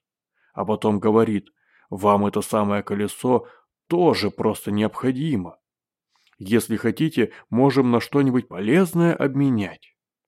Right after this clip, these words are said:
А на кой, я тебя спрашиваю, нам ихнее колесо? Всю жизнь без колеса жили и ничего". В другой раз случайно зашли к нам двое рыжеволосых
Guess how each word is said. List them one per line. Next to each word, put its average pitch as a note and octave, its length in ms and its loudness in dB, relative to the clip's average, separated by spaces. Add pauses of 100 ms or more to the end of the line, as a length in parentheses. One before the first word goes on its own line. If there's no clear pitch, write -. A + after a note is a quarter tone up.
(380)
А G2 180 -2
на G2+ 180 0
кой, G3 320 2
я D#3+ 140 2
тебя C#3+ 200 2
спрашиваю, D#3 600 0
нам D#3+ 180 2
ихнее A2 480 -2
колесо? B2 680 -4 (600)
Всю C3 220 0
жизнь A2+ 320 0
без A2 160 -2
колеса G2+ 480 -4
жили A#2+ 340 -2
и G2 80 0
ничего". F#2 760 -8 (840)
В G#2 80 -2
другой A2+ 400 4
раз A#2+ 320 2
случайно A#2+ 540 2
зашли A2+ 420 -2
к D#3+ 80 -14
нам C#3+ 160 0
двое C3+ 400 2
рыжеволосых A#2 800 2